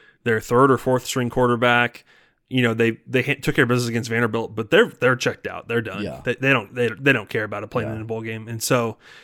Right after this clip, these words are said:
Speaker 1: this is a, a, a much tougher, I
Speaker 2: Well
Speaker 1: think, challenge to play an Army team
Speaker 2: Yeah.
Speaker 1: that's nine and two, that's probably a little pissed off that they got <laughs> disrespected in all this.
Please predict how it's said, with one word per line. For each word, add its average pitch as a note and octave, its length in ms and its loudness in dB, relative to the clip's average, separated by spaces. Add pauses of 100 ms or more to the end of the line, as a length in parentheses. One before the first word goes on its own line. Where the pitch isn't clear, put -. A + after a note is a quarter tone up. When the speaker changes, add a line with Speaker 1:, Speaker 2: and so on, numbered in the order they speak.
(140)
Speaker 1:
this D3+ 160 4
is G3 100 4
a, D3+ 400 4
a, C#3+ 80 2
a C#3+ 40 4
much D3 280 0
tougher, C3 480 2 (340)
I A#2 60 -2
Speaker 2:
Well B2+ 80 2
Speaker 1:
think, C#3 160 2
challenge B2+ 420 2
to B2 80 -12
play B2+ 160 2
an A#2+ 60 0
Army B2 220 0
team A#2+ 160 -2
Speaker 2:
Yeah. A#2+ 60 -4
Speaker 1:
that's A#2 100 -6
nine A#2+ 160 0
and A#2 100 -4
two, A#2+ 300 -4 (240)
that's - 100 -10
probably C3 220 4
a - 20 6
little B2+ 140 6
pissed C3+ 320 0
off B2+ 160 2
that A#2+ 100 -8
they - 120 2
got C#3 180 0
<laughs> - 0 -
disrespected D3 840 0
in B2+ 120 2
all B2 180 4
this. A#2+ 320 0